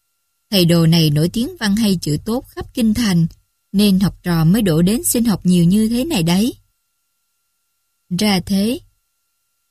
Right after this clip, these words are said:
Bùi Quốc Khái nói. "Sao mọi người không đi vào trong mà lại cứ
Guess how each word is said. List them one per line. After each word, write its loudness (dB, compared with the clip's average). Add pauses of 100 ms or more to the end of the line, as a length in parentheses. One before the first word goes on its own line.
Bùi -2
Quốc -4
Khái -6
nói. -2 (640)
"Sao 0
mọi 2
người 4
không -2
đi 2
vào 0
trong -2 (360)
mà 2
lại 2
cứ -2